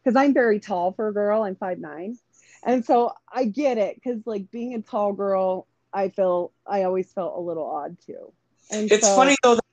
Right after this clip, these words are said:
Speaker 2: you say that though, because, like, I always, always got along with gingers for some reason.
Speaker 1: Yeah, they're great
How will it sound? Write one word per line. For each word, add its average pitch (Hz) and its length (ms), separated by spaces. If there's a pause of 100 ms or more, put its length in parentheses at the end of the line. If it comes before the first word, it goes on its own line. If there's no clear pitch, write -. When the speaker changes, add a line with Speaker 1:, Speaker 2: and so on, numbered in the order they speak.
(220)
Speaker 2:
you 160 60
say 156 60
that 175 180
though, 139 140
because, 143 400
like, 143 180
I 156 140
always, 220 420
always 254 340
got 202 180
along 131 580
with 110 160
gingers 123 520
for 104 120
some 90 240
reason. - 300 (360)
Speaker 1:
Yeah, 508 240
they're 233 100
great 285 500